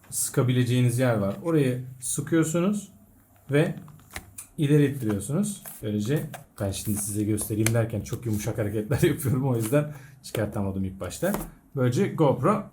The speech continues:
elimizde. Bu arada buradan şunu da sökebiliriz. Şöyle çıkardım. Şimdi ha, burada da şöyle bir detay var. Bunu atabilirsiniz. Burada remove yazıyor. Bakayım, ters mi gösteriyorum?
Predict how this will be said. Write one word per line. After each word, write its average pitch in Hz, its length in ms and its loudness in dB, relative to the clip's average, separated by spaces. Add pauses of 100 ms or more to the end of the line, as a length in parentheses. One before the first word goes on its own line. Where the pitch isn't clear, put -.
elimizde. 127 460 4 (180)
Bu 143 140 -2
arada 131 220 -4
buradan 139 360 -2 (160)
şunu 131 380 -4
da 127 240 2 (140)
sökebiliriz. 107 1080 -6 (340)
Şöyle 92 840 -10 (1400)
çıkardım. 104 640 -6
Şimdi 165 240 0
ha, 156 260 4
burada 180 300 0
da 190 200 0
şöyle 165 260 2
bir 170 100 2
detay 156 380 4
var. 139 280 0 (1700)
Bunu 196 300 6 (200)
atabilirsiniz. 165 800 2
Burada 135 340 2
remove 143 540 4
yazıyor. 120 260 0
Bakayım, 127 280 -4
ters 123 260 -2
mi 101 120 -6
gösteriyorum? 104 460 -12